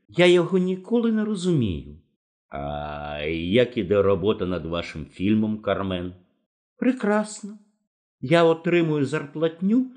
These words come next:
і нічого не роблю. Сто доларів на тиждень.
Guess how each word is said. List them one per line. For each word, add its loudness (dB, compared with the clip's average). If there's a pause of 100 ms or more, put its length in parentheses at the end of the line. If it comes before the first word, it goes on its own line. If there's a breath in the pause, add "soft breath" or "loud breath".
(200 loud breath)
і -4
нічого 0
не 4
роблю. 0 (640)
Сто 0
доларів 6
на 0
тиждень. -6